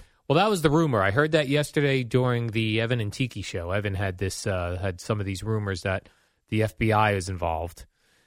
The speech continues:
in why this guy needed to cha-, to take time off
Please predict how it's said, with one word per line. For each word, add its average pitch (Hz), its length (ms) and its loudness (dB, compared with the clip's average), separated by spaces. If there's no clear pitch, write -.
in 104 280 -2
why 104 220 4
this 98 180 -2
guy 101 220 2
needed 98 320 -2
to 98 140 -2
cha-, - 420 0
to - 120 -6
take 104 280 -2
time 104 280 2
off 101 320 0